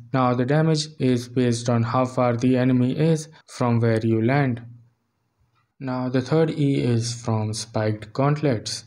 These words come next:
and it is called Gravitational Collapse. You unleash a powerful punch in a cone in front of you, dealing magic damage and slowing the enemy down.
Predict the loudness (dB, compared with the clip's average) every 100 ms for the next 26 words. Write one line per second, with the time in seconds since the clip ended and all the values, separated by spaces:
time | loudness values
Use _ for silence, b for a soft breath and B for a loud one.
0 | -4 0 0 0 0 0 -2 -2 0 2
1 | 2 0 -2 0 -2 -2 -2 -2 -2 0
2 | 0 0 -2 -8 -12 _ -2 0 2 2
3 | 4 2 0 0 2 0 0 0 0 2
4 | 2 0 -4 B -2 0 0 0 2 2
5 | 0 -2 -2 -2 0 -4 -2 -2 -2 -8
6 | _ 0 2 2 2 2 2 0 0 2
7 | 2 0 -6 B -2 0 0 0 0 2
8 | 2 0 0 0 2 0 0 0 0 -2